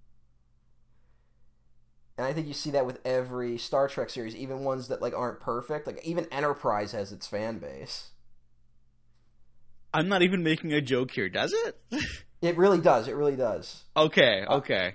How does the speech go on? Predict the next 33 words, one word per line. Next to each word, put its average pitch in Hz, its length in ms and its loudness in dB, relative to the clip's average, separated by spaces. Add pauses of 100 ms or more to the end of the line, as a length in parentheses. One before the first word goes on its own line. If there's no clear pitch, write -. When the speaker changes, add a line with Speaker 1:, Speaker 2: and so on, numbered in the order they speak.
Speaker 2:
I, 147 280 6
I - 20 10
haven't 165 240 6
Speaker 1:
and 160 180 6
Speaker 2:
seen 120 140 0
it, 117 140 -2
but 120 100 -10
that's, 135 220 0
that's 139 180 2
cool 170 240 2
to 147 100 -4
know. 107 360 -6 (680)
Speaker 1:
By 151 220 8
fan 202 280 4
base, 170 300 4
I 143 80 4
mean 139 180 -2
I 131 120 -2
know 135 180 2
one 120 400 0
person 113 380 -2
that 104 140 -4
really 101 220 -6
defends 104 480 -8
it. - 840 -10 (240)
Speaker 2:
<laughs> - 400 -14
I 160 160 2
know 170 140 0
people 180 300 -2
that 151 140 2
like 135 280 0
the 135 80 -6
last 120 320 2